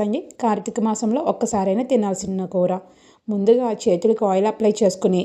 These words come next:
కందుకున్నటువంటి చెక్కు మొత్తాన్ని తీసుకోవాలి, లేకపోతే చేతులు చాలా దురదొస్తాయండి. ఇప్పుడు వీటిని క్యూబ్స్ లాగా కట్ చేసుకుని వన్ టేబుల్ స్పూన్ పసుపు, మూడు టేబుల్ స్పూన్ల పెరుగు అనేది వేసుకుని బాగా కలుపుకొని వాష్ చేసుకోవాలి. ఆ తర్వాత సరిపడా నీళ్ళు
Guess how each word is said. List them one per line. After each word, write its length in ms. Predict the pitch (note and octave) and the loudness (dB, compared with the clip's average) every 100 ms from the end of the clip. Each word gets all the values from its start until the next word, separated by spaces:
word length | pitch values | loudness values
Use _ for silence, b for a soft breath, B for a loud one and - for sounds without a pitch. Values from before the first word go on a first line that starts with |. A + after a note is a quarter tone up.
| - | 0
కందుకున్నటువంటి 840 | G3+ F#3 G3+ A3+ A3 A3 G#3+ G3 G#3 | 0 2 2 2 2 2 0 2 0
చెక్కు 220 | G3+ E3+ G#3 | 0 -2 0
మొత్తాన్ని 360 | G#3 G3+ G3 A3 G#3+ | 0 0 0 2 2
తీసుకోవాలి, 560 | F#3+ - F#3 F3 E3+ - G#3 | 0 0 0 2 0 -2 -2
లేకపోతే 420 | F3+ F#3+ G#3 A3 A3 | 0 0 0 0 2
చేతులు 260 | F#3 G3+ G3+ | 0 0 -2
చాలా 200 | F#3+ F#3 F#3+ | -2 0 2
దురదొస్తాయండి. 760 | F3+ F3 F3+ - F3 E3 D#3+ - B B B A3 | 2 2 -2 0 0 0 -2 -4 B B B -2
ఇప్పుడు 160 | A3 A3+ | 2 2
వీటిని 280 | A3 A3 A3 - | 2 0 -2 0
క్యూబ్స్ 260 | G#3 F#3+ A3+ | 0 0 2
లాగా 160 | A3 A#3+ A3+ | 2 2 0
కట్ 140 | F#3+ A3 | 2 0
చేసుకుని 400 | G3 - F#3 F3+ B B B G#3 | 0 0 0 -2 B B B -2
వన్ 120 | G3 G3 | 2 2
టేబుల్ 260 | F#3 G#3 G#3+ | 4 2 4
స్పూన్ 240 | A3+ G#3+ | 2 2
పసుపు, 320 | G3+ - - F#3 - B B G#3+ | 0 -2 2 2 0 B B 0
మూడు 160 | G3+ F#3+ | 2 4
టేబుల్ 200 | F#3+ F#3+ G3 | 4 4 0
స్పూన్ల 240 | A#3+ A3 A3 | 2 2 4
పెరుగు 240 | F#3+ F#3+ G3+ | 2 4 2
అనేది 240 | G3+ G#3+ G3+ | 4 4 2
వేసుకుని 320 | F#3 G3+ F#3 F3+ | 2 0 2 2
బాగా 200 | F#3 G3+ | 4 2
కలుపుకొని 360 | G3+ F#3 A3+ D4+ A3 | 2 2 2 4 4
వాష్ 240 | F3+ - G#3 | 4 2 -6
చేసుకోవాలి. 520 | E3+ - E3+ D#3+ F#3 B B B G#3 | -6 -2 0 0 -2 B B B -4
ఆ 20 | G3+ | -2
తర్వాత 280 | G3+ G3 G#3 G#3 | 0 0 -2 -2
సరిపడా 320 | G#3 G3+ G3 F#3+ | -2 -2 -2 -2
నీళ్ళు 200 | G3 | -2